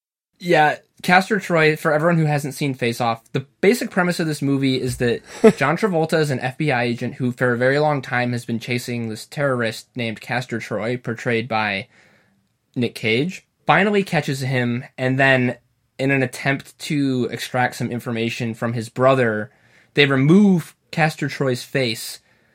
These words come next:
Speaker 1: and put it on John Travolta's face.
Speaker 2: Yeah.
Speaker 1: So that he looks like
Speaker 2: Seamlessly.
Speaker 1: him. Seamlessly. And
Speaker 2: Yeah.
Speaker 1: then through some shenanigans, Castor Troy ends up getting John Travolta's character's face on his. So they essentially switch faces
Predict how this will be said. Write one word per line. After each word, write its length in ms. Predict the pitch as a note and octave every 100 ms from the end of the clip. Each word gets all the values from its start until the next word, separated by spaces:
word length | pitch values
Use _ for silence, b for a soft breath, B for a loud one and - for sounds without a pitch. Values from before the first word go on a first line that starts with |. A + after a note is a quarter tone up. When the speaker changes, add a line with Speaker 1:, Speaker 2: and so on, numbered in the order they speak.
| _
Speaker 1:
and 140 | B2 B2
put 160 | D#3+
it 80 | D3
on 160 | C3 A#2
John 260 | B2 B2
Travolta's 680 | B2 A#2+ A2 B2 D#3+ F3 F3+
face. 500 | - G#3 A#3 - -
Speaker 2:
Yeah. 300 | G2 G2 E2+ E2 -
Speaker 1:
So 140 | D3+
that 120 | C3
he 180 | B2 G#3
looks 200 | G#3+ F3
like 100 | E3+
Speaker 2:
Seamlessly. 220 | C3+ F#2+ -
Speaker 1:
him. 80 | _ _ _ _ _ _ -
Seamlessly. 760 | - C#3+ C#3 G#2+ - F#2 B2 _ _ _ - -
And 140 | D#3
Speaker 2:
Yeah. 40 | D#3
Speaker 1:
then 320 | D#3+ D3+ C#3+
through 200 | - D#3+
some 180 | - D#3
shenanigans, 580 | C#3+ C3+ B2+ C3 A#2+ A2+
Castor 380 | - B2+ - A#2
Troy 480 | - B2 A#2+ A2+ A2+
ends 240 | A#2 A#2
up 120 | A#2+ -
getting 260 | A#2 G#2+
John 240 | A#2+ A#2 A2+
Travolta's 540 | A2+ B2 C3 A#2 A2+
character's 500 | A2+ G#2+ G#2+ G#2+ G#2+
face 360 | - G#2+ G2+ -
on 140 | A2
his. 360 | G#2+ B2 A2+ G#2
So 120 | -
they 160 | A#2+ A2+
essentially 480 | A#2+ F#3 F#3+ C#3+ A#2+
switch 260 | - G#2+
faces 500 | - G#2+ - - -